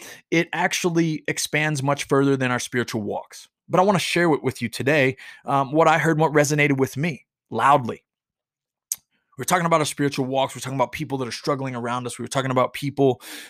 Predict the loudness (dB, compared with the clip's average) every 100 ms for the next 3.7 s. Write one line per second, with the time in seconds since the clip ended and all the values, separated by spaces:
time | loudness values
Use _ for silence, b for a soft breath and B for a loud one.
0 | _ 0 0 4 4 4 4 2 0 2
1 | 6 4 2 -8 -2 0 2 0 2 2
2 | 2 -2 -2 -2 0 0 -2 -2 -4 -4
3 | -4 -4 -4 0 0 0